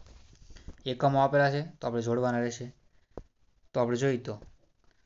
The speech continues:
એના answer આપેલા છે, મિત્રો. પછી આપણે જોઈએ તો દબાણ. તો દબાણ સાથે, મિત્રો, શું આવશે? તો દબાણનો એકમ છે પાસ્કલ. તો પહેલા સાથે સી આવશે.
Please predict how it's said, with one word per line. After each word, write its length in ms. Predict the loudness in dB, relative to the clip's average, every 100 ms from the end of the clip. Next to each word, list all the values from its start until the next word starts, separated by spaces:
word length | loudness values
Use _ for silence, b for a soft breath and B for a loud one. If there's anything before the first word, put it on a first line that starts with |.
| _ _ -10
એના 300 | -4 0 0
answer 260 | 0 0 0
આપેલા 280 | 2 0
છે, 120 | -2 -2
મિત્રો. 400 | -6 -8 -14 -16 _ _ _ _ _ _ _ _ _ _ _ _ _ _ _ -20 -20 _ _ _ _ _ _ _ _
પછી 140 | -2 2
આપણે 160 | 2
જોઈએ 180 | 2 0
તો 100 | 0
દબાણ. 380 | 0 4 4 2 -6 -20 _
તો 80 | -10
દબાણ 280 | -4 0 0
સાથે, 220 | 0 0
મિત્રો, 280 | 0 -2 -4
શું 340 | -2 0 0
આવશે? 280 | 0 -2 -8 -10 b b b _ -8
તો 60 |
દબાણનો 460 | -4 0 0 0 -4
એકમ 280 | -4 -4 -4
છે 140 | -4
પાસ્કલ. 520 | -2 2 2 0 -8 -10 -10
તો 80 | -8
પહેલા 240 | -2 0
સાથે 240 | 0 -2 -4
સી 400 | -8 -8 -6 -4
આવશે. 320 | -6 -10 -20